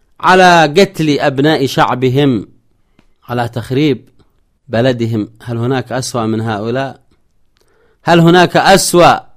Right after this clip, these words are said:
ممن يقف مع العدو في مواجهة أهله وشعبه ويبرر للعدو جرائمه بحق أبناء شعبه؟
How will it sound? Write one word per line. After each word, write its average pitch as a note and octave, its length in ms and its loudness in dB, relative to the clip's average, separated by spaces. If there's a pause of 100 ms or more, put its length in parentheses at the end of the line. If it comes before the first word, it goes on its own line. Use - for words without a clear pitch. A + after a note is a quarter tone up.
(180)
ممن C#3 580 2 (280)
يقف C3 500 -2
مع A2 220 -2
العدو A#2+ 640 0 (100)
في A2+ 140 -8
مواجهة A#2 640 -4
أهله D#3+ 560 2 (840)
وشعبه C#3 680 0 (500)
ويبرر E3 760 2 (140)
للعدو D3 680 2 (960)
جرائمه C#3 640 2
بحق B2 400 -8
أبناء A#2+ 340 -6
شعبه؟ A#2 480 -10